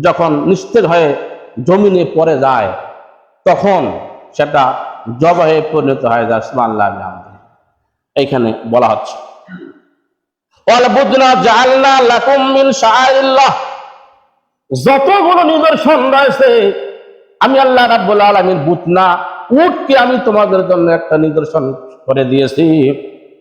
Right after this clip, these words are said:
যাতে করে তোমরা লাকুম ফিহা খায়র, যাতে করে তোমরা, এটা তোমাদের জন্য হলো উত্তম,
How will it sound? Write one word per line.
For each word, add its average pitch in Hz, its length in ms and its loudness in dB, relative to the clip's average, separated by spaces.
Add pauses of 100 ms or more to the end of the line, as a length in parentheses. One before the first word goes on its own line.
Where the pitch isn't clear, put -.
(360)
যাতে 131 320 0
করে 156 200 -2
তোমরা 135 260 0
লাকুম 131 440 0
ফিহা 127 420 2
খায়র, 139 540 0 (760)
যাতে 151 280 0
করে 185 220 2
তোমরা, 170 460 0 (760)
এটা 160 240 2
তোমাদের 160 340 -2
জন্য 151 200 0
হলো 147 180 2
উত্তম, 139 460 -2